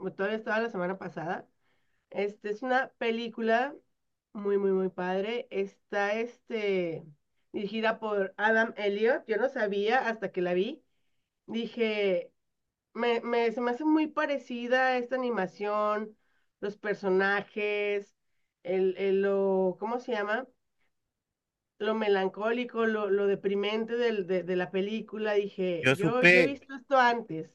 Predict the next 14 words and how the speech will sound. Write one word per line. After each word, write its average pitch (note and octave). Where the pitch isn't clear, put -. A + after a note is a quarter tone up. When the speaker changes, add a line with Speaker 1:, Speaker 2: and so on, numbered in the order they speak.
Speaker 2:
yo B2
supe D#3+
que C#3+
decían C3+
que C3+
era C#3
una D3+
película C3+
que A#2
te G2+
robará F#2+
el F#2+
corazón. F#2+
Speaker 1:
Do. A#3+